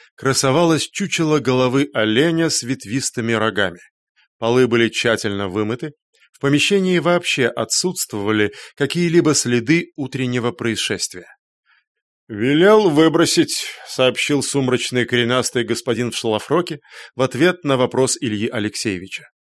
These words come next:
Это был глава правления общества Златоустовской железной дороги Касьян Демьяныч Костоглот.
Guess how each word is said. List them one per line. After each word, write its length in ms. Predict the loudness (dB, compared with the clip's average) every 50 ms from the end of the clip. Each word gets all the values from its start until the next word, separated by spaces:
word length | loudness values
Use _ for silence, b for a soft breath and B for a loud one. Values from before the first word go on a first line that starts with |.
| _ _ _ _ _ _ _ -4
Это 240 | -2 0 0 0 2
был 340 | 4 4 4 4 2 B B B B _
глава 460 | -8 -4 0 2 2 2 2 2 2 2
правления 600 | 2 2 2 2 2 2 2 2 2 0 0 0
общества 800 | 0 0 -2 -2 -2 -4 -4 -4 -4 -2 0 2 2 2 2 B B B B B
Златоустовской 1200 | -10 -6 -2 0 2 2 2 2 0 0 0 -2 -2 -2 -2 0 0 0 -2 -4 -4 -2 0 0
железной 540 | 2 2 2 2 2 0 0 0 -2 -2 0
дороги 560 | 0 0 2 2 2 2 2 0 0 0 -2 B B B B B B
Касьян 600 | -2 0 0 0 0 0 2 2 4 4 4 4 2
Демьяныч 640 | 2 0 0 2 2 2 2 2 0 0 -2 -4 -6
Костоглот. 800 | -4 -6 -6 -4 -4 -2 -2 -2 0 0 -2 -2 -2 -6 -14